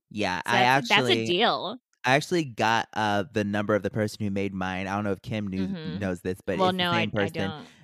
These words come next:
Speaker 1: uh, that did Nicki's, did, did Nicki
Speaker 2: Oh,
Speaker 1: Minaj's.
Speaker 2: okay, that's how I didn't know.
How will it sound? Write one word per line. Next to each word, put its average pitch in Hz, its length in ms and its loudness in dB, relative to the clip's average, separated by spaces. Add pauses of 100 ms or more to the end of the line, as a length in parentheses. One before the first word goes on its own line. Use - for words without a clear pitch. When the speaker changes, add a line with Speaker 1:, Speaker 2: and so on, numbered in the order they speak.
Speaker 1:
uh, 107 140 0
that 104 200 2
did 101 180 0
Nicki's, 87 500 -6 (480)
did, - 260 -4
did 95 140 -2
Nicki 190 100 0
Speaker 2:
Oh, 185 380 2
Speaker 1:
Minaj's. 87 520 -8
Speaker 2:
okay, 170 320 -6
that's 170 240 -4
how 180 140 -4
I 165 80 -4
didn't 147 260 -10
know. 226 380 -10